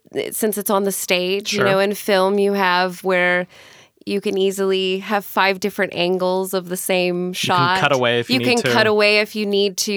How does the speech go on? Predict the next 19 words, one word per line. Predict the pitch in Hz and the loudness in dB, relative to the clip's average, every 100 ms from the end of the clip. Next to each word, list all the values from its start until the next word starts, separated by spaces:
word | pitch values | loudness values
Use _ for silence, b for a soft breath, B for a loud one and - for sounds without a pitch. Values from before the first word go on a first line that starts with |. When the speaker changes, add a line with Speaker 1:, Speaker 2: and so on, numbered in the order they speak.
| 196 | 0
Speaker 1:
You | 196 190 | 0 -2
can | 185 196 | -2 -2
take | 196 208 202 | -2 -2 -2
a | |
break | 185 185 180 196 | 0 0 0 -4
if | 185 | -6
you | 196 | -2
need | 185 180 180 | 0 0 -4
to. | - 190 175 175 180 B B B | -4 -2 -2 -4 -10 B B B
And | 185 190 | 0 2
with | 202 185 | 2 2
this | 294 | 0
show, | - - 190 180 185 202 - | 2 0 2 4 2 0 0
it's | 185 180 - - | -2 0 -4 0
all | 175 175 190 | 2 2 0
happening | 180 165 175 170 165 | 0 0 -2 -2 -4
at | - - | -8 -4
once, | 180 170 - - - | -2 -2 -6 -14 -10
live, | 180 175 175 170 170 - | -2 0 2 0 -4 -8